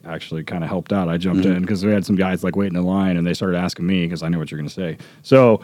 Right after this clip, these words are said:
Speaker 1: <laughs> I,
Speaker 2: Yeah, yeah.
Speaker 1: I, but yeah, I mean, it was, uh,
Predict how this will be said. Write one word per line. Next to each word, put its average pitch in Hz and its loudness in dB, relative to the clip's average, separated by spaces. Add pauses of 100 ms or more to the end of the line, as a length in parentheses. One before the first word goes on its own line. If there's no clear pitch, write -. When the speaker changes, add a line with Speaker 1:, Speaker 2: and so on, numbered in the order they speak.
(100)
Speaker 1:
<laughs> - -18
I, - 6
Speaker 2:
Yeah, 165 10
yeah. 123 6 (120)
Speaker 1:
I, 120 4
but 113 4
yeah, 131 4
I 117 2
mean, 113 4
it 113 0
was, 120 -2
uh, 110 2